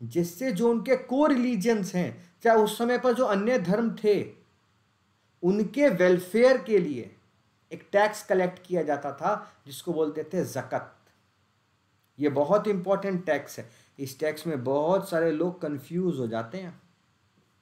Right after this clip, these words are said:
इसलिए ये ज़रूरी है। इसे बोलते हैं ज़कत। ना एक और tax है important जिसको बोलते हैं जिज़िया।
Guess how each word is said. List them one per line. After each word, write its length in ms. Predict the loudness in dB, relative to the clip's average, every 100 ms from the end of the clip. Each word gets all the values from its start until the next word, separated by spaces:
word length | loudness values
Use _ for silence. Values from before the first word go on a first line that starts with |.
| _ -10
इसलिए 360 | -8 0 4 6
ये 120 | 4
ज़रूरी 420 | 2 -6 -6 -8
है। 180 | -8 -12 -20 _ _ _ _ _ _ _ _ _
इसे 80 | 0
बोलते 260 | 2 2 0
हैं 80 | -2
ज़कत। 560 | -2 -2 -2 -4 -10 _ _ _ _ _ -14
ना 100 | -4
एक 180 | -2 4
और 200 | 4 4
tax 340 | 2 -4 -4 -14
है 80 | -12
important 560 | -12 -4 -4 -4 -8 -8
जिसको 240 | -10 -8
बोलते 180 | -6 -6
हैं 140 | -8
जिज़िया। 600 | -4 -6 -4 -4 0 2